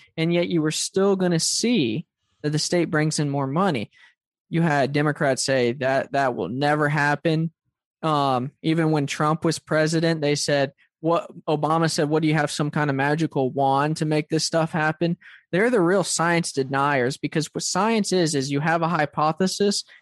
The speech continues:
and then you prove it through data. And that's what we've done, uh, with Republican leadership. So how this works is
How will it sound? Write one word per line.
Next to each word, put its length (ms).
and 140
then 100
you 100
prove 460
it 160
through 140
data. 480
And 180
that's 300
what 320
we've 260
done, 440
uh, 300
with 200
Republican 600
leadership. 540
So 180
how 280
this 260
works 340
is 220